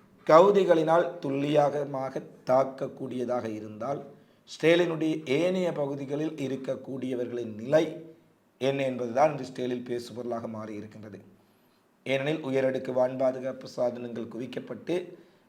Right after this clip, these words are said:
அதிக பாதுகாப்பு வலயத்துக்குள் கொண்டு வரப்பட்ட பெங்குரியன் விமான நிலையத்தை அவர்களால் தாக்க முடிந்தால்,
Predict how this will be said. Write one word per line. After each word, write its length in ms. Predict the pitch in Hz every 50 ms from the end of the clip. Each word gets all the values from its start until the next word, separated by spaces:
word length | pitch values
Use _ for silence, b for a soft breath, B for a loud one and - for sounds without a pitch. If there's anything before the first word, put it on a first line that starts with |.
| B -
அதிக 500 | 131 131 147 143 160 180 175 - 190 180
பாதுகாப்பு 720 | - 156 143 139 139 143 127 139 135 123 127 127 131 127
வலயத்துக்குள் 480 | 127 127 131 123 - - 131 - 139 127
கொண்டு 280 | 123 127 117 117 117
வரப்பட்ட 560 | 120 120 120 123 120 - 117 113 - - 147 -
பெங்குரியன் 600 | - - 135 120 117 113 127 123 131 123 113 104
விமான 440 | 104 104 113 127 147 160 160 165
நிலையத்தை 540 | 156 143 120 120 113 117 117 113 - 135 151
அவர்களால் 520 | 147 135 131 - 113 120 123 120 113 117 -
தாக்க 320 | - 120 120 117 - 120
முடிந்தால், 540 | 110 107 101 101 98 107 113 120 131 160